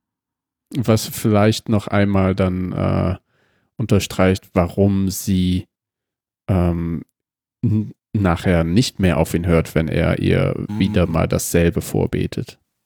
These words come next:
Speaker 2: Ja.
Speaker 1: Also sie ist dann ja irgendwann, sie findet ihn ja in der Bar mit Tori und durch die ganzen verzerrten Kameraaufnahmen aus ihrer Perspektive sieht man dann eben, wie, ähm,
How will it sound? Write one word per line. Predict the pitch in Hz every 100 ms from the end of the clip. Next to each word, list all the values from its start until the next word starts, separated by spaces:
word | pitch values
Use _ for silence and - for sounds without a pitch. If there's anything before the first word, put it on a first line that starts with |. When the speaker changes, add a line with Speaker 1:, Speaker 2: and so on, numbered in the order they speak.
| _ -
Speaker 2:
Ja. | 101 - _ _ _ _ _ _ _ _ _ _ _ _
Speaker 1:
Also | 113 107
sie | 98 101 101
ist | 113 -
dann | 107
ja | 101 95
irgendwann, | 107 107 95 92 107
sie | - 98 92 - -
findet | - - 127 127 120
ihn | 117 107
ja | 104 98 98
in | - 98
der | 87
Bar | 92 95 117
mit | 95 -
Tori | 92 101 127 131
und | - 101 101
durch | 101 -
die | -
ganzen | 98 101 -
verzerrten | - 95 - - 90 104 - 101
Kameraaufnahmen | - 110 110 101 101 - 110 107 101
aus | 107 -
ihrer | 113 107 101
Perspektive | 101 101 95 - - 113 127 123 - - _ _
sieht | - 120 -
man | 110 101
dann | 98 101 -
eben, | 92 104 98 92
wie, | 92 92
ähm, | 87 92 90 90